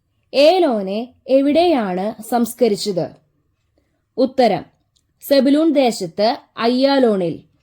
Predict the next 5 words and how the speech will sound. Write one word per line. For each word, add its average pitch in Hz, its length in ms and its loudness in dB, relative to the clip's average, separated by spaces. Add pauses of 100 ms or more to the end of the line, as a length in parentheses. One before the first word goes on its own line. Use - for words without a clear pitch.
(920)
മുപ്പത്തിമൂന്നാമത്തെ 269 1400 0
ചോദ്യം, 190 520 -2 (600)
ഏലോനു 320 500 4
ശേഷം 233 680 -4 (640)
ആരായിരുന്നു 269 1000 0